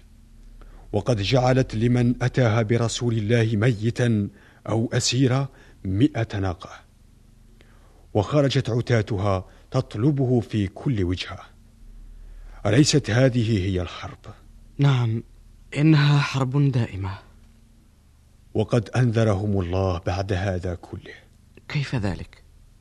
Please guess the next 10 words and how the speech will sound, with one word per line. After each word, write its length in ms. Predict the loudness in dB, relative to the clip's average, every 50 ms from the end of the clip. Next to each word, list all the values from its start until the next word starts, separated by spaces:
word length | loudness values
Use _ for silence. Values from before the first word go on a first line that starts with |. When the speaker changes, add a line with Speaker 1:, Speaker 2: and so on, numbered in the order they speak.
| _ -20 _ _ -20 -18 -16 -16 -14 -14 -16 -16 -16 -16 -8 -2
Speaker 1:
قال 240 | 2 2 4 4
العباس 800 | 4 2 2 0 -2 -2 -2 0 0 0 -2 -4 -8 -12 -14 -14 -14 -14 -16 -16 -16 -16 -16 -16 -6
قبل 320 | -2 -2 0 2 2 2
وصول 540 | 2 2 2 0 -2 -2 -2 0 0 0 0
ضمضم 520 | 0 0 0 0 0 0 0 0 2 0
بن 220 | 0 0 0 0 0
عمر 320 | 0 0 2 2 2 0
الغفاري 800 | 0 0 -2 -2 -4 -6 -8 -10 -8 -8 -6 -6 -6 -6 -10 -12 -14 -20 -20 -20 -20 -20 -20 -20 -20 -20 -20 -20 -18 -10 -4
إلى 200 | -2 0 0 2
مكة 420 | 2 0 -2 -2 -4 -6 -6 -6